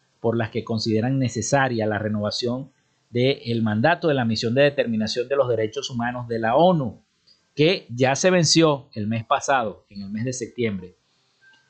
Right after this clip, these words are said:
y mucho se ha hablado de que esto puede repercutir e incidir directamente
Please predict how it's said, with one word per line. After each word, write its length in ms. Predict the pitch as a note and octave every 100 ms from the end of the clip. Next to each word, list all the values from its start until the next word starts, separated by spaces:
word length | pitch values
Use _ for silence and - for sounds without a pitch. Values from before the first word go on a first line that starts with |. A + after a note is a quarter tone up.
| _
y 80 | G#2+
mucho 280 | A2 A2 C#3+
se 120 | -
ha 60 | C3
hablado 500 | B2+ B2 C3+ D3+ -
de 260 | B2 A#2 A2
que 360 | C3 C3 B2
esto 260 | A2+ C3+ C3
puede 420 | A#2+ C3 C3+ _ _
repercutir 1120 | G#2+ A#2 A2 B2 A2 A#2 G#2+ E3 D#3+ G2 - _ _ _ _ _ - _ _ -
e 100 | C#3
incidir 640 | D3 C#3+ C#3 D3 F3+ C3+
directamente 880 | A#2+ C3 B2+ D3 C3+ C3 B2+ C#3+ D3